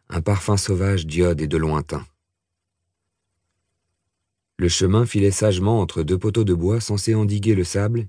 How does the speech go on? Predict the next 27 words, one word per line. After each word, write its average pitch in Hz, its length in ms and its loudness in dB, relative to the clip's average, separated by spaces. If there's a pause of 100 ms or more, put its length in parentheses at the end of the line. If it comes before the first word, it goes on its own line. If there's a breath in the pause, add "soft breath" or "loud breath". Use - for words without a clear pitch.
et - 140 -4
canaliser 101 480 2
les 85 100 0
touristes. 80 500 -6 (1300)
De 87 180 0
part 110 240 2
et 98 80 6
d'autre, 95 380 2 (500)
des 87 180 0
figuiers 107 400 2
de 87 100 2
Barbarie 92 520 0
prospères 90 680 -2 (320)
développaient 110 520 2
avec 82 260 0
vigueur 101 420 -2
leurs 78 280 -4
oreilles 87 260 2
de 76 100 -4
Mickey. 67 420 -6 (2500)
À 90 80 0
mesure 92 320 4
qu'on 82 160 0
approchait 95 400 0
de 85 80 2
la 73 100 0
plage, 104 380 -2